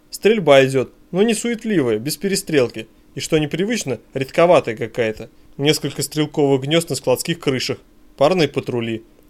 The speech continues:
Но опять же, не чисто военные, а всякие разные люди. Ну да, в последнее время и у военных самый разношерстный камуфляж был.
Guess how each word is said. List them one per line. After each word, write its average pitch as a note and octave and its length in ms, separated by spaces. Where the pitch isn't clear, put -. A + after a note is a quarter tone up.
Но C#3+ 140
опять F#3+ 260
же, C3+ 100
не G#3+ 160
чисто - 320
военные, A#2+ 480
а A#2 60
всякие G#3+ 360
разные C#3 360
люди. A#2 340
Ну E3+ 160
да, D3 180
в - 40
последнее C#3 440
время G3 280
и - 80
у D3 80
военных C#3+ 400
самый D#3+ 260
разношерстный C#3 600
камуфляж D#3 500
был. A#2+ 260